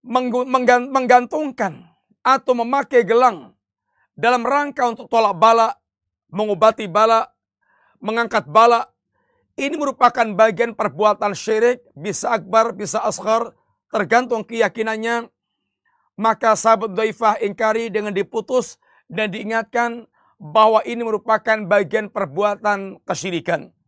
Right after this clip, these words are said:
Dengan demikian, para pemirsa yang rahmati Allah, kita hendaknya faham bahwa seorang muslim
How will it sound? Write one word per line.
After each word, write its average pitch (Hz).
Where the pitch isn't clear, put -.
Dengan 190
demikian, 202
para 208
pemirsa 226
yang 208
rahmati 202
Allah, 226
kita 202
hendaknya 233
faham 196
bahwa 214
seorang 208
muslim 196